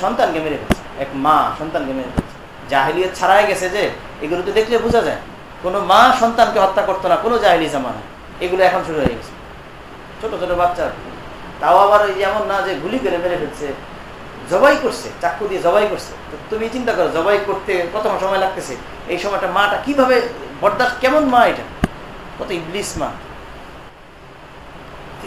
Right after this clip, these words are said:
এগুলো হচ্ছে ওই, এই সমস্ত জিনিসগুলো বুঝলে দেখা যাবে যে ওই মাসআলাতুন নিসা। এই জন্য এগুলো থেকে খুব বেশি দূরে থাকা চাই। এগুলোর যদি কোনো একটা জাররাও ভিতরে থাকে, মনে করবে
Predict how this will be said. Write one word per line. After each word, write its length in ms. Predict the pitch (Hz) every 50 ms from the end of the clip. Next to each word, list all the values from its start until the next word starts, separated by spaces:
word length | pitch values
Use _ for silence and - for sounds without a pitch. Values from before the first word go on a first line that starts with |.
| 170 175
এগুলো 220 | 180 185 220 220 226 185
হচ্ছে 280 | 185 180 180 - - 226 240 240 - - - -
ওই, 80 | 156 147 143 - - - -
এই 40 | 160 -
সমস্ত 200 | 175 170 151 143 143
জিনিসগুলো 340 | 147 139 127 - - - - - - - - - - - - - - - - - -
বুঝলে 260 | - 165 165 156 180 170
দেখা 160 | 165 156 156 156
যাবে 140 | 170 180 214 220
যে 40 | 196 180
ওই 80 | 156 147 135 - - - - - - - 131 139
মাসআলাতুন 480 | 143 139 - - 131 139 131 - 131 120
নিসা। 260 | 120 117 - - 117 110 104 - - - - - - - - - - - - - - - - - - - - - - - - - - - - - - - - - - - - - - - - - - -
এই 40 | 135 139
জন্য 120 | 160 156 160 151
এগুলো 160 | 147 165 165 -
থেকে 120 | 180 170 - -
খুব 160 | 170 185 202 202 202 202
বেশি 160 | - 175 165 160 135
দূরে 140 | 151 151 143 139
থাকা 140 | 127 120 123 117
চাই। 120 | 117 - - - - - - - - - - 156
এগুলোর 260 | 156 170 185 202 208 208 202
যদি 120 | 196 196 214 208 -
কোনো 120 | 202 196 196 196
একটা 160 | 196 - 214 208 -
জাররাও 320 | - - - 175 208 247 254 -
ভিতরে 240 | 202 202 214 214 214 208
থাকে, 160 | 196 190 175 190 170 170
মনে 120 | 180 190 185
করবে 160 | 190 175 175